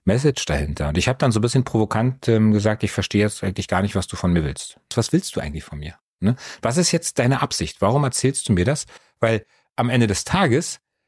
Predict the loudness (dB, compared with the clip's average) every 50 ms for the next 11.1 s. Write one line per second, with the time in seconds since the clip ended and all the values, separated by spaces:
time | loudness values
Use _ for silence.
0 | _ _ _ _ _ _ _ _ -2 -2 0 0 -2 -2 0 0 0 0 0 0
1 | -2 -2 -2 0 -2 -2 -2 0 -2 -2 -2 0 0 0 0 0 -2 -2 -2 -2
2 | -2 0 -2 0 2 2 2 2 0 -2 -4 -2 -2 0 0 0 0 0 0 2
3 | 4 4 4 4 4 2 2 0 0 -4 -4 -4 -2 0 0 0 0 -2 -4 -2
4 | -2 -2 -2 -2 0 0 0 0 -2 _ _ _ _ _ _ _ _ -2 -2 0
5 | 2 2 4 4 2 2 2 0 2 2 2 0 0 -2 _ _ 0 0 2 2
6 | 2 2 4 2 2 0 0 -2 0 0 2 0 2 2 2 0 0 0 -2 -2
7 | -2 -2 -2 -4 -4 -2 -2 -2 -2 -2 0 -2 -2 -2 -6 -10 -12 -12 -12 -12
8 | -12 -12 -12 -14 _ _ _ _ -4 -2 0 0 0 -2 -2 -2 0 0 2 2
9 | 2 2 2 0 0 -2 _ _ _ _ _ 0 2 2 2 0 0 -2 -2 0
10 | 0 0 0 0 -2 -2 0 -2 -4 -4 -6 -10 _ _ 0 0 0 4 4 2
11 | 2 2 -2